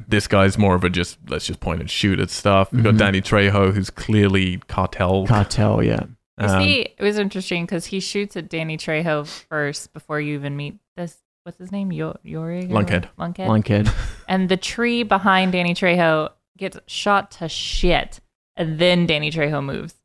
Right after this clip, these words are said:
Speaker 1: Yeah.
Speaker 3: And I'm like, "You be dead.
Speaker 1: <laughs> Yeah.
Speaker 3: You dead.
Speaker 1: You would be dead.
Speaker 3: You would be dead." But he's fine. Spoilers.
Speaker 1: I do appreciate that they shot, yeah, pretty much all this on location.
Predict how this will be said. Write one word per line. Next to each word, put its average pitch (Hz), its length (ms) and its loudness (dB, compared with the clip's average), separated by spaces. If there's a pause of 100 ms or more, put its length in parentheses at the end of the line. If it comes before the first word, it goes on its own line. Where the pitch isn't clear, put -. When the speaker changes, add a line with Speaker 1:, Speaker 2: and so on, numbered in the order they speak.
(100)
Speaker 1:
Yeah. 123 420 4 (160)
Speaker 3:
And 180 160 2
I'm 165 100 0
like, 156 200 2 (100)
"You 190 120 -4
be 185 120 2
dead. 165 300 -2 (220)
Speaker 1:
<laughs> 123 160 -2
Yeah. 107 240 0
Speaker 3:
You 175 140 -6
dead. 151 200 -8 (140)
Speaker 1:
You 95 100 -4
would 71 120 -2
be 64 60 -4
dead. - 200 -8 (240)
Speaker 3:
You 165 80 -10
would 156 60 -10
be 160 80 -4
dead." - 160 -18 (140)
But 170 100 -2
he's 156 140 -2
fine. - 240 -14 (100)
Spoilers. - 540 -16
Speaker 1:
I 190 80 6
do 262 100 8
appreciate 180 340 6
that 117 140 6
they 107 120 6
shot, - 320 4 (100)
yeah, 104 300 4 (240)
pretty 101 120 2
much 98 120 2
all 98 140 6
this 101 140 2
on 98 220 4
location. 95 440 -2